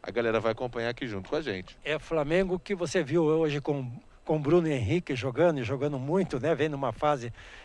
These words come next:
Speaker 2: espetacular, né? Recuperou todo o seu potencial, a parte física, né? Inclusive, por isso, melhorou bastante. O problema dele era uma parte física. Recuperou, vem muito bem. Não joga contra o Internacional, nós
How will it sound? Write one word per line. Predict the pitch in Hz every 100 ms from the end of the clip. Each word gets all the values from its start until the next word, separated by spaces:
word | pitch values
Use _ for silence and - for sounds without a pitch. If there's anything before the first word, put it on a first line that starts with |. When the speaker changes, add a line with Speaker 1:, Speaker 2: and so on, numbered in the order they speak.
| -
Speaker 2:
espetacular, | 127 - 151 170 - 139 131 190 151
né? | 160
Recuperou | 127 139 147 156 156 156
todo | 175 175 135
o |
seu | - 139
potencial, | 147 - 127 107 151 160
a | 123
parte | 151 131 117
física, | - 170 180 135 131
né? | 127 156 - - - -
Inclusive, | 123 147 117 131 185 135
por | 127 135
isso, | 165 156 131 110 - - 131
melhorou | 139 147 151
bastante. | 139 113 - 160
O | 143
problema | 143 160 185 160
dele | 151 208 214
era | 214 233
uma | 214
parte | - 180 190 -
física. | 180 165 110 - 101 - - - - -
Recuperou, | 160 185 190 170 175 220 214
vem | 165 185
muito | 190 190
bem. | 151 139
Não | 131 220
joga | 165 151 175 147 139
contra | 151 147 127 127 - - -
o | 139
Internacional, | 139 139 180
nós | 147